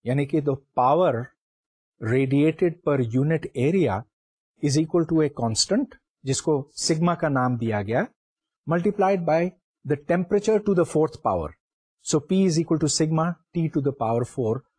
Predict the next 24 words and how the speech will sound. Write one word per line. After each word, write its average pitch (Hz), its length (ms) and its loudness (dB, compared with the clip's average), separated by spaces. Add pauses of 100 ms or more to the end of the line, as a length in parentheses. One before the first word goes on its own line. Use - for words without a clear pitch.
(200)
اور 139 120 0
سگما 156 400 0
ایک 143 200 0
کانسٹنٹ 151 500 -2
ہے 147 180 2
جس 131 260 -4
کی 131 240 0
قیمت 143 480 -2
ہے 135 140 -2 (440)
five 135 280 0
point 131 280 -2
six 139 240 -4
seven 131 280 0 (120)
times 123 340 -2
ten 127 120 0
to 131 120 -2
the 123 180 0
power 123 240 2 (100)
minus 120 360 0
eight - 280 -2 (420)
watts 120 460 0 (880)
per 139 220 2
meter 131 320 0
squared 147 640 0